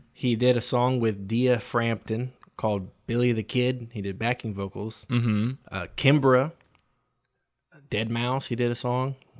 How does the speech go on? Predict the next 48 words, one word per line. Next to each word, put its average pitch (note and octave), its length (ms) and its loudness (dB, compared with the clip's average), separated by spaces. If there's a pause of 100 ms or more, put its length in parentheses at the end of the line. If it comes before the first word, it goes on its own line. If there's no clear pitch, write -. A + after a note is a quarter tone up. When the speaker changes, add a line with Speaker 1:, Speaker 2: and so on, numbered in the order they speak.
(140)
Speaker 1:
No, F2 220 -16
people - 280 -14
like - 220 -18
that - 220 -16
guy. - 280 -18 (1120)
That's B2+ 160 0
about G2 240 -4
it, F2+ 160 -8
really. F#2 340 -10 (180)
He D3+ 140 4
was D3 120 8
on D#3+ 200 8
the C3 140 8
Shake - 680 2 (100)
or A2+ 160 2
Stick - 380 0
It - 260 -6
original A2+ 480 0
soundtrack, A2+ 640 -4 (260)
uh, G2 300 -4
with G#2+ 160 -4
the G#2+ 80 -4
song A2+ 320 -2
Breakdown. G#2+ 640 -4
You A#2 80 -4
know B2 100 -2
that, B2 320 -4
that A#2 180 -4
movie, B2+ 320 0
Stick - 320 -6
It? - 220 -8 (100)
Speaker 2:
I A#2 240 -8
think - 420 0
I've E3+ 120 10
s-, - 480 -2
Speaker 1:
It's, C3 100 4
Speaker 2:
not C#3 140 8
Speaker 1:
uh, A2+ 40 8
Speaker 2:
seen A#2 380 10
it, G2 140 6
but G#2 100 6
I G#2+ 60 6
think A2 160 0
I've G#2 80 4
seen G#2 200 2
that G2 100 4
it F#2+ 100 -2
exists, - 760 -6